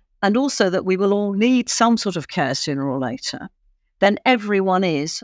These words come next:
or will be a carer. I mean, I'm sure you've broken a limb over the years or, or, or been sh-, incapacitated in the short term, and you've probably then depended on a, a partner or a parent in ways that you perhaps wouldn't have imagined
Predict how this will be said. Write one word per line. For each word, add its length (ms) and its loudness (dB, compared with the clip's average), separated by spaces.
or 180 0
will 320 0
be 360 -2
a 80 0
carer. 540 -2
I 80 2
mean, 220 0
I'm 120 0
sure 400 0
you've 420 0
broken 360 2
a 80 2
limb 320 2
over 220 -2
the 140 -2
years 360 -2
or, 180 -4
or, 280 -4
or 140 -2
been 400 -2
sh-, 140 -12
incapacitated 920 -2
in 120 -2
the 60 -4
short 360 -2
term, 320 0
and 120 -2
you've 200 0
probably 420 2
then 260 0
depended 540 0
on 220 -2
a, 60 -8
a 80 -8
partner 560 0
or 140 0
a 60 -4
parent 520 0
in 240 -2
ways 340 2
that 140 -10
you 140 -2
perhaps 380 -6
wouldn't 220 -4
have 100 -2
imagined 680 -2